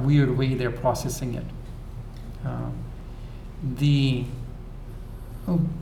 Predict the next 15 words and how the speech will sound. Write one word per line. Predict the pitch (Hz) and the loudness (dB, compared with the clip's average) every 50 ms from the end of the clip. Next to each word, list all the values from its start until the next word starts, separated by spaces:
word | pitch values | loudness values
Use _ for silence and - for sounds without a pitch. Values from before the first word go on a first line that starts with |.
| - - - - - - | -4 -2 -2 -2 -2 0
the, | - 165 151 147 147 - - | 2 4 4 6 6 6 4
if | 175 - - | 4 4 4
you're | 175 160 151 | 4 4 4
trying | 156 - 202 208 208 196 | 4 4 4 4 4 4
to | 180 147 | 2 2
write | 131 139 135 139 131 - - - - - | 4 4 4 4 2 0 -4 -8 -4 2
from | - 156 156 165 165 160 | 4 6 6 6 6 4
a | 156 - | 2 0
point | - - 151 143 131 135 | 0 0 2 2 2 2
of | 147 120 | 2 0
view | 117 131 131 127 131 - | 0 0 0 0 0 -2
of | 113 113 | -2 -2
the | 123 123 | -2 -2
child, | 120 - - - - 143 131 123 120 120 120 120 120 - - - - - - - - | -2 -2 -2 0 2 4 4 4 4 2 0 0 -2 -4 -6 -8 -8 -10 -8 -6 -4
right, | 143 151 170 | -2 -2 -2